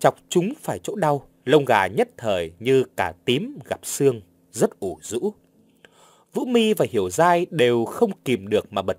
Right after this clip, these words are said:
cười khẽ. Đầu Chọc lại càng vui sướng khi người gặp họa.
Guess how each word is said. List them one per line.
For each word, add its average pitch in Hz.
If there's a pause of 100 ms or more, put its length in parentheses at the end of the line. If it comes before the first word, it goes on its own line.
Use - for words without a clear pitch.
(120)
cười 92
khẽ. 214 (440)
Đầu 156
Chọc -
lại 139 (160)
càng 139
vui 190
sướng 202 (120)
khi 160
người 107
gặp 90
họa. 98